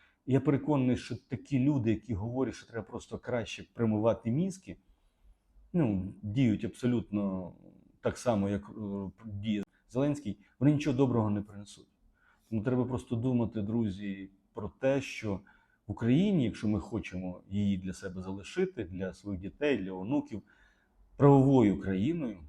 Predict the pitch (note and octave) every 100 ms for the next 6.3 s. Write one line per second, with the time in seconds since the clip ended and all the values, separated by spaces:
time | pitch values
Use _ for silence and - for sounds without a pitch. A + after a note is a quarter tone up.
0 | F#2 F2+ - G#2 G2+ G2 - G2 E2+ A2+
1 | C#3 C#3+ F#2 D#2+ _ - G2 F2+ F2+ -
2 | _ _ _ _ _ _ - - C3 A#2
3 | - A#2 A2 C3 A2 F#2 G2+ G2+ - A2
4 | G2 - - - - _ _ - - B2+
5 | A#2 A2 G2+ A2 D3 - A2 F2+ G2 G#2
6 | B2 D3 D4